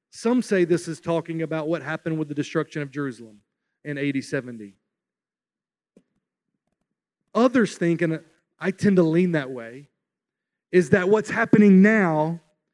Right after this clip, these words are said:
is that Jesus is looking beyond A D seventy to a time like A D seventy that's gonna happen at the end of the age.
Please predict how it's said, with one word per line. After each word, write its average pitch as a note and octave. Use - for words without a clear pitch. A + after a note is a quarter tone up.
is D#3+
that F#3
Jesus G#3
is F3+
looking G#3
beyond G3
A F#3
D F#3+
seventy D3+
to A3
a G3
time E3+
like G3+
A G#3
D G3
seventy E3
that's G3
gonna A3+
happen F#3
at F#3+
the A3
end B3
of B3+
the A#3+
age. E3+